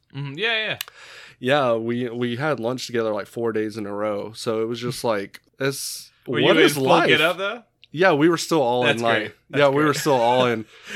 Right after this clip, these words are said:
Speaker 1: <laughs>
Speaker 2: But, um, it was so strange because, like, I know this sounds weird, but they, he is just, like, a normal guy. He's
Speaker 1: Yeah.
Speaker 2: just, like,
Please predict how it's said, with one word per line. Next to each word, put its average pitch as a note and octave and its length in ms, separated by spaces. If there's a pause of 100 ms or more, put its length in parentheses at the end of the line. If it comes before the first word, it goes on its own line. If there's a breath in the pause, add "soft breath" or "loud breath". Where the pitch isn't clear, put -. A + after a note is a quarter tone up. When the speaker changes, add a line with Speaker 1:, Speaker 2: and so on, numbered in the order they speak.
(160 loud breath)
Speaker 1:
<laughs> D3+ 760
Speaker 2:
But, B2 340
um, A2+ 440 (920 loud breath)
it G3 80
was F#3 180
so G#3 240
strange D3 640
because, A#2 760 (200)
like, A2+ 340 (920)
I C3 100
know D3+ 360
this B2 240
sounds D3 340
weird, A#2+ 400
but G#2 240 (160)
they, A#2+ 300 (260)
he A#2+ 380
is B2+ 180
just, A#2 280
like, A#2+ 120
a A2 60
normal G#2+ 440
guy. G#2+ 540
He's A2+ 80
Speaker 1:
Yeah. C3+ 140
Speaker 2:
just, A#2 240
like, G#2+ 300